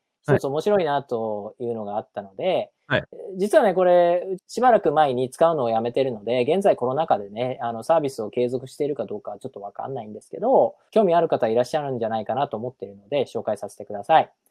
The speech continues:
Speaker 1: はい。
Speaker 2: で、えー、廃棄物の処理っていうのは、大都市ではどこでもね、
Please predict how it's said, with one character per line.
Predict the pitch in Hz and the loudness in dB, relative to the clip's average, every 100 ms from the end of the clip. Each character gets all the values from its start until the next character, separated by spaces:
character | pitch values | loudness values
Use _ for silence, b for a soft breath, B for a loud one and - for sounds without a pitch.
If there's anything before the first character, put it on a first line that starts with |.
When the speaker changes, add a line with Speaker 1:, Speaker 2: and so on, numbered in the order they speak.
| _ _ - - - | _ _ -20 -8 -2
Speaker 1:
は | 190 | 2
い。 | |
Speaker 2:
で、 | 160 151 165 151 | 4 4 2 0
え | 147 143 143 143 151 | 2 2 2 0 -4
ー、 | - _ _ | -14 _ _
廃 | - - 294 | 2 4 8
棄 | 403 | 6
物 | 359 226 | 6 2
の | 165 | 2
処 | - 190 | 4 2
理 | 151 | 2
っ | - - | -4 -4
て | 120 | -2
い | 113 | -2
う | 107 | -4
の | 101 | -4
は、 | 113 143 127 - - | 0 4 2 0 -4
大 | 135 147 160 | 2 4 4
都 | 208 | 0
市 | 175 | 2
で | 139 | 2
は | 113 | 2
ど | 101 107 | 0 -2
こ | 120 | -2
で | 127 | -2
も | 131 135 | -2 -2
ね、 | 156 | -4